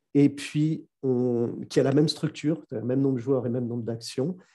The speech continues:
et puis, euh, on construit une séquence continue de jeu qui passe du jeu facile au jeu difficile en prenant des moyennes pondérées. Euh, au début, on met tout le poids sur le jeu facile, dont on connaît l'équilibre, on le déplace un peu, puis on va essayer de chercher dans l'espace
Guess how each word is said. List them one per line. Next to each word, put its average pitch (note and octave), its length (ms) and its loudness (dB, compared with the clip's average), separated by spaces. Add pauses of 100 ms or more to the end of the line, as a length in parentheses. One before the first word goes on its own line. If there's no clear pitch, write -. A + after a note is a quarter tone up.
(380)
et D3 140 6
puis, E3+ 560 -4
euh, C3+ 80 0
on B2+ 220 0
construit F3 640 0
une C#3+ 120 4
séquence D3 600 -4
continue E3 580 0
de C3 160 -2
jeu D3+ 240 -2
qui D3+ 160 -12
passe A#2+ 320 -8
du A#2 100 -10
jeu C#3 180 -2
facile C3+ 400 -6
au B2+ 60 0
jeu C3 140 -4
difficile B2+ 540 -6
en B2+ 40 -2
prenant B2+ 300 -2
des B2+ 100 -2
moyennes B2 520 2
pondérées. A#2+ 560 -2 (100)
Euh, A2 140 -14
au A#2 40 -10
début, A#2 420 -4
on A2+ 120 -4
met A2 140 -2
tout - 180 -6
le B2+ 60 -2
poids C#3 280 2
sur C3+ 240 -6
le A#2 120 -2
jeu A#2+ 140 -4
facile, D#3+ 440 -6
dont A2+ 160 -4
on A#2+ 80 -6
connaît B2+ 300 0
l'équilibre, A#2+ 560 -2 (400)
on C#3 100 2
le B2+ 80 4
déplace C#3 420 2
un B2+ 120 0
peu, E3+ 220 0
puis D3 420 -8
on B2 120 -2
va A#2+ 100 -2
essayer B2+ 200 -4
de - 60 -6
chercher - 480 -2
dans C3 120 2
l'espace - 640 -4